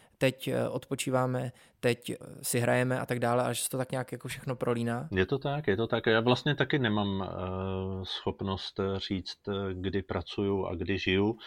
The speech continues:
Speaker 2: A vlastně myslím si, že ideální je vlastně to, eh,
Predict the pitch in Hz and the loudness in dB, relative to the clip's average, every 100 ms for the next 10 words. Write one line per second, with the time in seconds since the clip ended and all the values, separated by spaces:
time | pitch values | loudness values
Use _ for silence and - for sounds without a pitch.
0 | - - - 95 92 95 - 107 107 - | -16 -16 -8 -4 -2 -2 -2 -4 -4 -4
1 | 120 120 123 135 - 101 110 107 107 113 | -6 -4 -2 -2 -2 -2 0 0 0 0
2 | 110 107 107 104 107 104 - 110 107 - | 0 2 2 0 -4 -6 -6 -8 -8 -6
3 | 104 104 104 104 98 95 101 98 98 98 | -4 -2 -2 -4 -8 -10 -8 -8 -6 -8
4 | 98 101 101 104 107 | -8 -10 -10 -10 -10